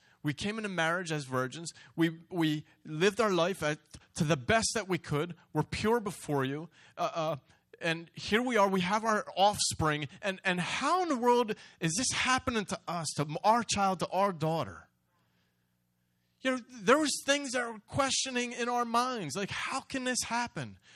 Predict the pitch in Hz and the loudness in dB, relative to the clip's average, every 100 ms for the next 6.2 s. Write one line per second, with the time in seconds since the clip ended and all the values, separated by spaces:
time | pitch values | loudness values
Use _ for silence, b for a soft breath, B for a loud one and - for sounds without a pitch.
0 | B 262 - 175 165 233 247 247 214 185 | B -2 0 -2 0 2 2 0 -6 0
1 | 208 247 247 170 151 143 - 226 233 180 | 2 2 2 -4 -4 -6 -6 -8 -8 -10
2 | 131 117 247 165 90 _ _ B B B | -12 -6 -4 -4 -8 _ _ B B B
3 | B 262 294 240 196 139 - 285 320 311 | B 0 0 2 2 0 0 2 4 2
4 | - 285 - 277 - 220 180 185 247 247 | 0 -2 0 0 -2 -2 0 0 0 -2
5 | 196 233 214 233 254 208 208 220 220 220 | 0 0 0 0 0 0 2 2 2 0
6 | 180 | -2